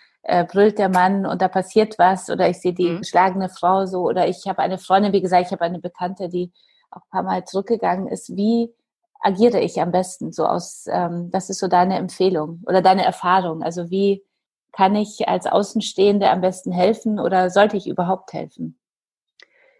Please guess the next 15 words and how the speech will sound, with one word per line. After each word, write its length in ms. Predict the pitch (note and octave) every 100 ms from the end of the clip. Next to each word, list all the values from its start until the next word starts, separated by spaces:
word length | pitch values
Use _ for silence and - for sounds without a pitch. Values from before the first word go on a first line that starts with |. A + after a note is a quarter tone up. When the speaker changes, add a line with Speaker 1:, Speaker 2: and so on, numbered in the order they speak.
| _ F#3
Speaker 2:
Also 340 | F#3+ G3 F3+ - _ _ _ _ _ _ _ _ _ _ _ -
ich 200 | C4+ -
für 100 | G3+
mich 340 | G#3 - - _ _ _ _ _ -
kann 200 | F#3+ F#3
halt 120 | D#3+
sagen, 240 | D#3+ D3+
was 180 | D#3+ -
ich 160 | A3 -
mir 100 | F#3
immer 160 | F3 F3
gewünscht 400 | E3+ E3 F3+ -
hatte 220 | C#3 C3+
damals, 560 | A#2 A#2+ - D#3+ - _
Speaker 1:
Ja. 280 | G3 F#3+ G3+